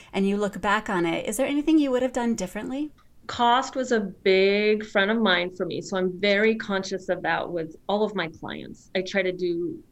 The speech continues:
Speaker 2: you know, everything, put it all up front, and I try to do s-,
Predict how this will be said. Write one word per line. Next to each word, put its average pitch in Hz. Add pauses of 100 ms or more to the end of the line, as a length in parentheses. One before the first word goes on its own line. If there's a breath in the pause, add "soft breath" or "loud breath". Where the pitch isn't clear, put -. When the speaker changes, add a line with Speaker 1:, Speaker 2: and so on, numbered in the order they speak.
Speaker 2:
you 180
know, 156
everything, 202 (520 soft breath)
put 220
it 208
all 214
up 220
front, 208 (160)
and 180
I 165
try 180 (180)
to 175 (220)
do 202
s-, 196